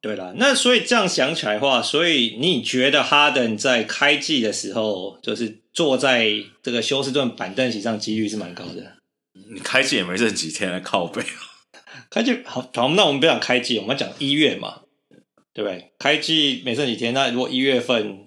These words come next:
Speaker 1: 我给你一个月嘛，还没有到交易大限一个月，你觉得他应该还是有留在 Houston 嘛，对不对？
Speaker 2: 我觉得会啦，我觉得火箭就像你讲，火箭没那么急嘛。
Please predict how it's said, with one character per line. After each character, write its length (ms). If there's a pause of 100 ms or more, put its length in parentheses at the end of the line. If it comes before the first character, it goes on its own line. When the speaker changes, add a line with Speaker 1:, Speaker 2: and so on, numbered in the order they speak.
(260)
Speaker 1:
我 60
给 140
你 140
一 60
个 100
月 240
嘛， 160
还 140
没 80
有 100
到 160
交 220
易 20
大 200
限 200
一 60
个 160
月， 480
你 140
觉 120
得 140
他 160
应 80
该 80
还 80
是 80
有 300
留 120
在 280
Houston 340
嘛， 160
对 80
不 80
对？ 140 (260)
Speaker 2:
我 240
觉 100
得 120
会 260
啦， 160
我 160
觉 80
得 100
火 220
箭 260
就 80
像 240
你 80
讲， 240
火 140
箭 220
没 160
那 80
么 120
急 320
嘛。 240